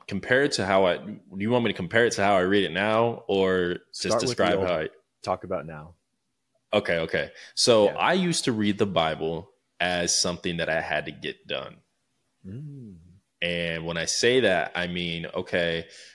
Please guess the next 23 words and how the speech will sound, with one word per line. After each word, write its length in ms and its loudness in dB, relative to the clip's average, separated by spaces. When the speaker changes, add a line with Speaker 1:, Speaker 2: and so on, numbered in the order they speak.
Speaker 1:
was 120 -10
going 180 2
to 40 2
Bible 280 4
study, 340 2
and 100 0
this 140 4
was 100 0
back 240 2
when 100 -2
I 60 4
was 120 0
in 80 -2
college. 340 2
So 140 -8
my 100 0
main 220 0
focus 440 0
was 580 -2
football 520 2
and 140 -8
school. 480 -2
Um, 420 -4